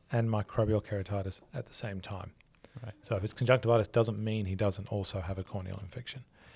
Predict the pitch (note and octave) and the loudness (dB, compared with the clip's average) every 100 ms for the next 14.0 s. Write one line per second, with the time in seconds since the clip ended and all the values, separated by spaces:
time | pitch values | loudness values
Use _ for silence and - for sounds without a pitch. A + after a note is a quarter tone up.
0 | - - - - _ _ - D#3+ D3+ C3+ | -20 -20 -20 -20 _ _ 8 10 10 6
1 | B2+ - B2 A#2 A#2 A2 - - _ C3 | 4 4 2 4 2 0 -4 -14 _ 4
2 | B2 - A2+ A2 - A2+ G#2+ G2 - _ | 4 4 4 4 2 2 0 -2 -8 _
3 | _ - A#2+ G#2 - A2 - G#2+ G2 - | _ 0 4 4 2 -2 0 -2 -2 -6
4 | - _ - A2+ G#2 G2+ G2+ G2 F2+ E2 | -20 _ -4 0 0 -2 -2 -2 -2 -6
5 | - - _ - - _ - D3 D#3+ D#3 | -12 -18 _ -20 -20 _ 4 8 10 8
6 | C3 C#3+ B2+ A#2 B2 A#2+ A#2+ A2+ A#2 A2+ | 8 6 6 8 6 6 2 4 4 4
7 | - A2+ A2 - _ _ _ _ _ _ | 2 0 0 -6 _ _ _ _ _ _
8 | _ - C3+ B2+ A2+ G#2+ A2+ G2+ G#2 - | _ 6 8 6 6 4 4 0 0 4
9 | A#2+ - G#2+ G#2 F#2+ G2+ - G#2+ A2 A#2 | 4 6 4 4 0 2 2 4 2 2
10 | B2+ C3+ C3 C3 - _ - G#2+ A2+ A2+ | 4 4 4 0 -10 _ 4 4 6 4
11 | A2 A2 G#2+ G#2 G#2 G2+ F#2+ G#2+ - - | 4 2 0 -2 -2 -2 0 0 0 -6
12 | - - _ - - A#2 A2 G#2 A#2 G2 | -8 -20 _ -8 0 2 2 -2 -4 -4
13 | G2+ A2+ G#2 G#2 G2 - - - D3 F#3 | -6 -4 -4 -4 -6 -6 -8 -2 0 0